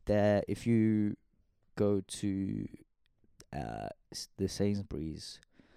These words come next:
where they don't have the weighted machines, you can clap very easily from those.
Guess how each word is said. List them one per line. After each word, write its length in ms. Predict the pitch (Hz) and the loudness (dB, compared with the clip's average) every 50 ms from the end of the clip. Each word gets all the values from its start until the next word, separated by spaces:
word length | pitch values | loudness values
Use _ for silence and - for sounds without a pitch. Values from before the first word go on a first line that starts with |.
| _ _ _ | _ _ _
where 140 | - 82 85 | -4 -4 -2
they 140 | 85 92 92 | 0 -2 -2
don't 280 | 87 - 98 101 95 - | 0 0 0 0 0 -2
have 200 | 95 98 92 92 | -6 -8 -6 -4
the 100 | - 92 | -4 -2
weighted 320 | 90 98 101 - - 90 | 0 0 -2 -2 -2 -4
machines, 680 | 87 92 95 - - 107 110 113 120 120 - - - - - _ - - - - | -6 -6 -8 -6 -4 -4 -2 -2 -2 -4 -8 -12 -18 -20 -20 _ -20 -18 -8 -4
you 120 | 90 92 | -4 -2
can 160 | - - 87 | -2 -2 -4
clap 360 | - - - 82 - - - - - - _ _ _ - | -4 -2 -4 -4 -4 -6 -8 -12 -12 -12 _ _ _ -14
very 340 | - 95 92 92 90 87 85 | -10 -4 -2 -2 -2 -2 -4
easily 440 | - 92 92 92 90 87 - 87 90 - | -8 -10 -12 -12 -12 -12 -12 -12 -12 -12
from 140 | - - 95 | -12 -10 -8
those. 360 | 92 92 95 101 98 - - | -8 -8 -8 -10 -12 -14 -20